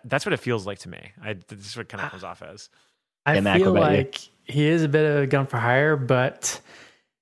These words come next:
Speaker 2: in the same sense that, like Blake said, I, I, it is a listen, it, I can, I listened to it
Speaker 1: Oh, yeah.
Speaker 2: and I got through
Speaker 1: Yeah.
Speaker 2: the whole,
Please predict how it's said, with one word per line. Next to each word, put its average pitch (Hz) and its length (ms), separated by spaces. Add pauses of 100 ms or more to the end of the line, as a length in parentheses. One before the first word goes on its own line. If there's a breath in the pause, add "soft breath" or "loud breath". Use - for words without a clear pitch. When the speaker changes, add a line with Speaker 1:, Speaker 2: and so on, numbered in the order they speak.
(500)
Speaker 2:
in 139 180
the 135 60
same 156 340
sense 143 500
that, 131 380
like 127 220
Blake 135 180
said, 135 300
I, 135 200
I, 135 80 (180)
it 139 100
is 139 140
a 131 60
listen, 143 360
it, 135 300
I - 80
can, - 260
I 139 60
listened 180 380 (100)
to 208 180
it 214 100
Speaker 1:
Oh, 139 40
yeah. 127 140
Speaker 2:
and 127 100
I 123 220
got 147 300
through 160 100
Speaker 1:
Yeah. 156 40
Speaker 2:
the 147 60
whole, 160 120